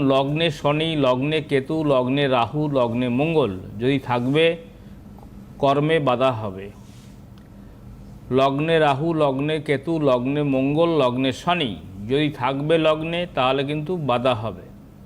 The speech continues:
সেকেন্ড হচ্ছে, যদি দ্বাদশপতি লগ্নে বা লগ্নপতি দ্বাদশে অবস্থান করে, সেখানে কর্মে বাধা হবে।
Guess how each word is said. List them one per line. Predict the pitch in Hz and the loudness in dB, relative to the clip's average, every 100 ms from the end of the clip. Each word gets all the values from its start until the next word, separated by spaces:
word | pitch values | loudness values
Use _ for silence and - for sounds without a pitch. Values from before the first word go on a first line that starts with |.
| - - - | -20 -20 -20
সেকেন্ড | - 143 147 175 165 | -4 -2 2 0 0
হচ্ছে, | 170 - - 139 135 123 - - - - - 117 110 | -2 -4 2 4 4 0 -12 -20 -20 -18 -10 -4 2
যদি | 151 151 175 180 151 110 | 4 4 2 2 0 0
দ্বাদশপতি | 127 139 165 151 - 175 160 180 180 175 131 | 0 2 0 -2 -6 -8 -4 -4 -4 -4 -4
লগ্নে | 120 135 139 143 120 127 | 0 0 2 2 2 0
বা | 131 127 | 0 0
লগ্নপতি | 127 131 135 151 170 165 170 185 | 2 2 0 -2 -2 -2 0 2
দ্বাদশে | 151 135 147 151 175 | 2 2 2 0 0
অবস্থান | 151 165 151 - 165 151 | 0 0 -4 -2 -2 -2
করে, | 135 113 113 | -2 0 -2
সেখানে | - 156 170 175 | -2 -2 0 0
কর্মে | 160 156 147 151 | 0 0 2 0
বাধা | 143 131 135 | 0 2 0
হবে। | 120 110 123 | 0 -4 -6